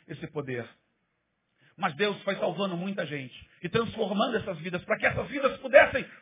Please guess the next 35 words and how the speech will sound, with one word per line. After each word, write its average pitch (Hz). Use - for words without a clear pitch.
transformar 262
outras 180
vidas. 156
E 202
a 220
onipresença 247
da 226
igreja 226
é -
possível, 208
porque 247
com 262
o 233
número 349
de 247
evangélicos, 196
só 294
no 277
Brasil 233
hoje, 175
quarenta 247
e 214
dois 220
milhões 226
de 165
evangélicos, 156
nós 214
poderíamos 202
estar 185
presentes 185
em 196
todas 262
as -
camadas 196
sociais. 151